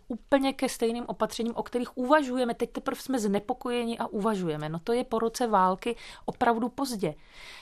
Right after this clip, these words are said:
A jakékoliv další sankce, si myslím, které budou skutečně účinné a budou mít dopad na ruskou ekonomiku, význam mají.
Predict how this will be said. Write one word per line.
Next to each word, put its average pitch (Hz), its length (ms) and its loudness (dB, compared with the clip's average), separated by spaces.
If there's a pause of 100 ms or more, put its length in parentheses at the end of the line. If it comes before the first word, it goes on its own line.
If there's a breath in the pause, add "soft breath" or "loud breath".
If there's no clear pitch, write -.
(180 loud breath)
A 190 220 10 (340 loud breath)
jakékoliv 240 720 4
další 233 380 4
sankce, 220 540 -2
si - 160 -4
myslím, 220 540 0 (240)
které 208 280 6
budou 180 340 0
skutečně - 420 -2
účinné 220 460 0
a - 20 4
budou 196 200 2
mít 226 160 0
dopad 202 380 -2
na 214 80 4
ruskou 208 320 0
ekonomiku, 208 640 -2
význam 214 480 0
mají. 175 360 0